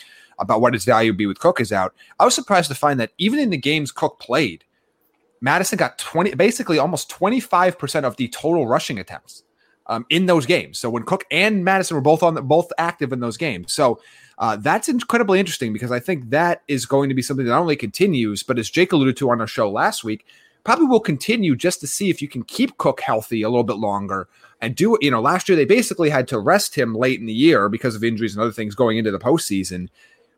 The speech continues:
Wanna see if they kinda give him what, a little bit of the, you know, maybe the Todd Gurley-ish treatment of, "Let's kinda make sure we're not putting too much on his plate early in the season because we're gonna need him in December and January.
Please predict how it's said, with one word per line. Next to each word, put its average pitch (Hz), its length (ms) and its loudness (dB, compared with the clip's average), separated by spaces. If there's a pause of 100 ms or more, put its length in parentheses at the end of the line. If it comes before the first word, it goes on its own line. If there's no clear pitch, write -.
(100)
Wanna 165 260 4
see - 160 2
if 208 80 2
they 156 80 0
kinda 165 320 0
give 143 220 0
him 135 260 -2
what, 123 280 0 (140)
a 139 80 0
little 151 220 2
bit 156 140 4
of 120 180 2
the, 131 460 4
you 143 100 -4
know, 117 100 -2
maybe 131 220 -2
the 127 60 0
Todd 135 300 -4
Gurley-ish 139 560 0
treatment 120 520 -6
of, 110 420 -2 (380)
"Let's 156 280 0
kinda 320 340 -2
make 277 180 0
sure 240 220 2
we're 214 100 6
not 202 220 2
putting 170 240 -4
too 202 240 0
much 185 200 2
on 170 140 0
his 151 160 -2
plate 156 260 -2
early 147 240 2
in 139 60 -2
the 127 80 -4
season 139 380 -2
because 123 180 -4
we're 165 120 -2
gonna 185 140 0
need 156 280 -2
him 131 200 0
in 127 160 -2
December 120 540 0
and 110 140 -4
January. 107 760 0